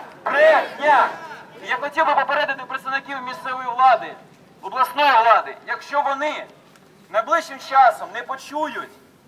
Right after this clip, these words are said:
народ, який їх обирав, який посадив їх у ці крісла, де вони гріють свій власний зад, то їх доведеться звідти виганяло-, виганяти вогнем і вилами, так само, як вони хотіли підпалити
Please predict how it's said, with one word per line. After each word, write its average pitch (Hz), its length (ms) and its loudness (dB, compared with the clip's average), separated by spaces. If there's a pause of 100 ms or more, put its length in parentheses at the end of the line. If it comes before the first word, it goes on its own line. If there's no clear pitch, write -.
(140)
народ, 269 480 4 (100)
який 269 300 -12
їх 277 200 -10
обирав, 247 640 4
який 262 180 -16
посадив 277 580 -6
їх 277 300 -4 (400)
у 208 80 -16
ці 254 320 -16 (440)
крісла, 254 680 0
де 262 60 -6
вони 285 200 0
гріють 311 400 -4
свій 302 140 -8
власний 285 380 -2
зад, 277 420 4 (420)
то 285 80 -4
їх 330 240 -4
доведеться 294 540 -2
звідти 269 240 -10
виганяло-, 277 760 0
виганяти 269 680 -2 (360)
вогнем 285 500 2
і - 20 0
вилами, 233 680 2
так 254 160 -2
само, 285 280 0
як 247 160 -4
вони 262 160 -12
хотіли 277 300 -10
підпалити 269 640 -4